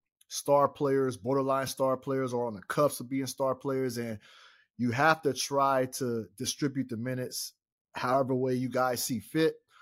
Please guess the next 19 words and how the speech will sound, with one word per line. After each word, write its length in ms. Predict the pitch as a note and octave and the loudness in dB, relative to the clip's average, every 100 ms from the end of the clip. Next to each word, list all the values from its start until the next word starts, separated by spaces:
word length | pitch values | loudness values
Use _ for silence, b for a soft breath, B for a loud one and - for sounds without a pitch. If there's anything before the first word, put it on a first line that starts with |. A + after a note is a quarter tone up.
| b b | b b
But, 220 | B2+ - - _ _ _ | 0 0 -8 _ _ _
you 120 | D3+ D3 | -6 0
know, 120 | C3 | 2
a 20 | |
lot 180 | C#3+ E3+ | 4 4
of 40 | |
these 140 | E3+ D3+ | 4 2
guys, 320 | D#3 D#3+ D3+ | 2 4 2
they 180 | D3 D3 | 2 2
have, 380 | D3 D3 C#3+ C#3 - _ _ - | 2 4 2 2 -10 _ _ -6
they 80 | B2+ | 0
have 240 | C#3 B2 | 2 2
egos, 320 | C#3 C3+ C#3 | 2 4 2
they 100 | B2+ | 2
wanna 240 | B2 A#2 G2 | -2 -4 -8
play. 480 | - D#3+ E3 D#3+ - _ b b b b b - | 2 6 6 4 -4 _ b b b b b -4
And 320 | C3 C3+ C3 C3 A#2 | 2 4 2 0 -2
you're 260 | C3 G3+ | 8 8
probably 380 | F#3+ F#3 D3+ C#3 | 8 4 4 2